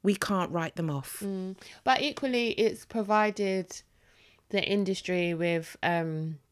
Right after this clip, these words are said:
Speaker 2: an opportunity, and one that I feel that is gonna do really, really well. Um, yeah, I think kind of, like, online content and stuff like that,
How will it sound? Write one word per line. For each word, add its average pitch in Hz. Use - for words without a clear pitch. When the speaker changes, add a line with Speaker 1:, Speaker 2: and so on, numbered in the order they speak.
Speaker 2:
an 185
opportunity, 180
and 214
one 233
that 226
I 208
feel 214
that 190
is 190
gonna 196
do 190
really, 185
really 175
well. 175
Um, 165
yeah, 180
I 190
think 208
kind 190
of, 190
like, 185
online 185
content 175
and 175
stuff -
like 165
that, 160